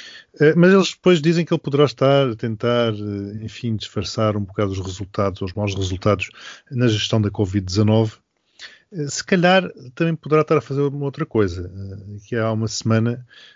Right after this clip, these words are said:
eh, houve uma, uma série de eleições, eh, no Chile, eh, onde, pela primeira vez, por exemplo, eh, a presidente da Câmara de Santiago, portanto, da capital, é, é uma comunista, quer dizer, que é algo perfeitamente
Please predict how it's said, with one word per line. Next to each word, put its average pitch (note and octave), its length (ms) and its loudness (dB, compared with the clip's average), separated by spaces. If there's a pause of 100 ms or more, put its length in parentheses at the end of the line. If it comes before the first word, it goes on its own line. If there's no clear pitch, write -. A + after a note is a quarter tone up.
(120)
eh, A#2 240 -6
houve A2+ 360 -2
uma, G#2+ 500 -2
uma G#2+ 220 -8
série G2+ 280 -2
de G2 80 -6
eleições, G#2+ 720 0
eh, A2 40 -12
no A2 260 0
Chile, B2+ 460 2 (760)
eh, B2+ 300 2
onde, C#3+ 420 2 (800)
pela A#2+ 180 4
primeira A2+ 300 2
vez, C3 240 2
por G2+ 220 0
exemplo, A#2+ 560 0 (640)
eh, G#2+ 200 -6 (200)
a A2 40 -12
presidente A2+ 500 0
da G2+ 100 -2
Câmara G#2 580 0
de G#2 220 -12
Santiago, A2 720 0
portanto, G2 220 -14
da G#2+ 80 -12
capital, A2 560 -4 (640)
é, C#3 480 2
é - 60 -16
uma D3+ 200 -4
comunista, C#3+ 540 0
quer A2+ 160 -8
dizer, G#2+ 180 -4
que A#2+ 120 -4
é A2+ 40 4
algo A#2+ 280 2 (100)
perfeitamente B2 800 -4